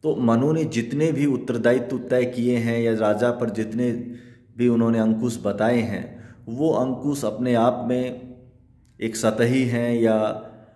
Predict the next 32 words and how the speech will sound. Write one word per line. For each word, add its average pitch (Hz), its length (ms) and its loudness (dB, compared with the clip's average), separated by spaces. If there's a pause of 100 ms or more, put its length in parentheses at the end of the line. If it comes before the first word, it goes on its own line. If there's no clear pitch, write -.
(140)
आध्यात्मिक 113 920 0
हैं 117 140 0
या 113 140 2
आभासी 110 460 0
दुनिया 107 380 0
के 104 160 -4
हैं। - 520 -16
अब 101 80 -8
मंत्री 120 400 0
परिषद 123 460 0
की 123 120 -2
सलाह 117 360 2
तो 120 140 -2
ले, 113 180 0
लेकिन 113 340 0
नहीं 113 200 2
माने 113 340 0
तो 117 200 -2
मंत्री 117 340 0
परिषद 110 460 0
के 117 120 -2
पास 110 300 0
ऐसा 104 240 -2
तो 113 160 -4
कोई 113 180 0
अधिकार 110 420 0
नहीं 110 260 2
है 110 120 -4
कि 110 120 -6
वो 104 80 -4
राजा 101 320 -2
को 110 320 -4